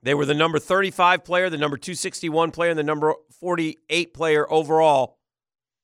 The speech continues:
And all three entered the transfer portal. F S U coaches went to the transfer portal to fill needs at positions where most high school players fail to get on the field as freshmen and contribute at a high level.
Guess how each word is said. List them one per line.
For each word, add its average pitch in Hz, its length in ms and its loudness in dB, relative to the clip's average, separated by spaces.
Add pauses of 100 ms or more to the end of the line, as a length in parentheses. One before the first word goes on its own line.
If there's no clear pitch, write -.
(800)
And 131 100 -4
all 170 140 2
three 175 340 -4
entered 160 220 0
the 139 60 -10
transfer 165 440 -2
portal. 107 440 -6 (1400)
F 131 140 -8
S 135 180 -2
U 151 100 -8
coaches 165 440 0
went 160 180 0
to 160 60 -12
the 156 80 -6
transfer 175 360 -4
portal 165 340 -2
to - 60 -14
fill 175 220 -4
needs 170 240 -4
at 139 80 -10
positions 151 480 -6
where 151 80 0
most 151 240 0
high 160 140 2
school 170 200 -6
players 165 460 -2 (380)
fail 175 200 2
to 165 80 -4
get 160 120 -4
on 165 120 0
the 160 80 -6
field 170 280 -4
as 151 100 -8
freshmen 165 400 -2
and 156 100 -4
contribute 165 380 -4
at 160 100 2
a 151 60 2
high 156 200 2
level. 139 420 -4